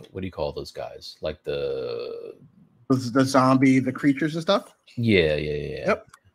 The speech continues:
Speaker 1: Yeah, that was dope. That was dope. Um, arm, bicep scale. That's tricep.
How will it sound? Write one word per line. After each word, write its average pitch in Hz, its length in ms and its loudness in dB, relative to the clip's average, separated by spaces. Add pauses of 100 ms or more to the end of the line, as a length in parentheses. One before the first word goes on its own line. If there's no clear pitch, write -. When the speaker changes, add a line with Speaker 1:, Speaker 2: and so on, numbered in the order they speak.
Speaker 1:
Yeah, - 160 -20 (160)
that - 80 -16
was 73 120 -18
dope. 58 240 -14 (1000)
That - 120 -20
was - 100 -20
dope. - 220 -20 (1300)
Um, - 640 -20 (100)
arm, 50 520 -18 (2750)
bicep - 480 -20
scale. 87 600 -18 (1900)
That's - 240 -20 (100)
tricep. - 460 -20